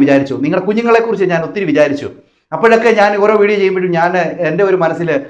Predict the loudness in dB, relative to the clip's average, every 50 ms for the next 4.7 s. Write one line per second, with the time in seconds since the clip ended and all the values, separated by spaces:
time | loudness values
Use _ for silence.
0 | -16 -20 _ _ -8 -6 -4 -4 -2 0 0 0 2 2 2 2 0 0 2 2
1 | 0 0 0 -4 -8 -8 -8 -8 -8 -10 -12 -14 _ _ _ -18 -6 0 2 4
2 | 4 4 2 0 0 0 0 2 2 2 2 2 2 0 0 0 0 2 0 0
3 | 0 0 0 0 0 2 2 2 2 2 0 0 -4 -10 -16 _ _ _ _ _
4 | -6 -4 -2 0 2 2 2 2 2 2 2 2 2